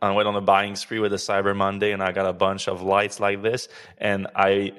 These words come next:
I, w-, I wanted to, I haven't had time to connect them to my app yet, but I wanna do something like, ah, for a second it was what I wanted to do,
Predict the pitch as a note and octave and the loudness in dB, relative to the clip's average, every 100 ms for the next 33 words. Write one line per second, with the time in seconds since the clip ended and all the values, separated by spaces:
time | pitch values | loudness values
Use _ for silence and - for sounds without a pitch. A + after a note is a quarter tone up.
0 | - _ _ _ _ _ - G2 A2 - | -18 _ _ _ _ _ 2 4 4 4
1 | G2 G#2+ B2 A#2+ - A2 G2+ F#2 G2 G#2 | 2 2 0 -4 -6 0 2 2 2 2
2 | A#2 A#2 A#2+ G2+ A2 G2+ - A2+ G#2 - | 0 0 -4 -4 0 0 0 -4 -4 -4
3 | G2+ G2 G#2+ G#2 G2 F#2+ F#2+ A2+ B2 A2+ | -4 -2 -4 -4 -2 0 2 0 0 -4
4 | A#2+ A2+ F#2 F#2 G#2 F#2+ G2 A2 G#2 G#2+ | -2 2 2 2 2 -2 -4 -4 -4 -6
5 | - - F#2+ A#2 G#2+ G#2 G4 A4 C3 A2+ | -8 -8 -6 -4 -2 2 2 2 0 0
6 | C3 B2 C#3+ F3 C#3 A#2+ - A#2 A2+ A2 | 0 -2 -2 -4 0 0 0 -2 0 0
7 | G#2+ G#2+ - B2+ | -2 -4 -4 -4